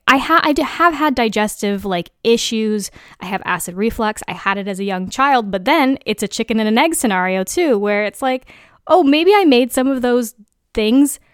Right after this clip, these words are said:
those digestive things, because the digestive system is so connected to the brain and our emotions and our anxieties." <laughs> It's like, yeah, I probably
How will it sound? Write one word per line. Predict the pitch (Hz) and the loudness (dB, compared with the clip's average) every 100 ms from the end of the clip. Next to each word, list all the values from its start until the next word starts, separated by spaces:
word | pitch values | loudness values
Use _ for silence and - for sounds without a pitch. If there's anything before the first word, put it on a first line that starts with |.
| _ _ - | _ _ -8
those | 214 226 | 0 0
digestive | 190 214 196 202 - 262 | 2 0 2 0 0 -2
things, | - 277 - | 0 0 0
because | 240 208 | -2 -2
the | 202 | -2
digestive | 202 190 202 196 214 | -4 -2 -4 -6 -8
system | - - 220 | -8 -4 -2
is | 185 | -2
so | - - 180 | -2 -2 -2
connected | 185 202 185 - 202 | -4 -6 -8 -8 -8
to | |
the | 180 | -8
brain | 170 175 180 190 202 | -6 -6 -4 -2 -2
and | 196 | -2
our | 180 | -4
emotions | 175 170 185 196 202 | -6 -8 -8 -4 -4
and | 196 | -4
our | 180 | -6
anxieties." | 175 180 - 208 196 226 285 | -6 -6 -6 -6 -4 -4 -6
<laughs> | |
It's | - | -4
like, | 269 254 - - - | -4 -4 -8 -16 -2
yeah, | 254 | 0
I | 226 | 0
probably | 233 294 302 285 294 269 | 2 2 2 2 2 0